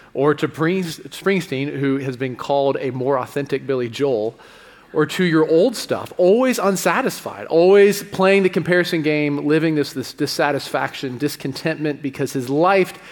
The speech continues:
had been lived in near constant comparison to others. Distracted from his creative work by comparison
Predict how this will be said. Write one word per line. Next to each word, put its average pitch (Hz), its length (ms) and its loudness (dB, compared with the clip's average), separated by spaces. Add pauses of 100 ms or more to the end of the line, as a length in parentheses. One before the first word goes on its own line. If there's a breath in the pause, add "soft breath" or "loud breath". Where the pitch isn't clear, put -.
(120)
had 147 220 -2
been 135 240 0
lived 147 320 2
in 143 200 -6
near 135 220 0
constant 151 840 -6
comparison 120 840 -6 (380 loud breath)
to 127 120 -2
others. 101 460 -10 (1040)
Distracted 160 760 0
from 160 160 -2
his 143 140 -4
creative 135 420 0
work 120 380 -4 (240 loud breath)
by 113 180 -2
comparison 104 680 -14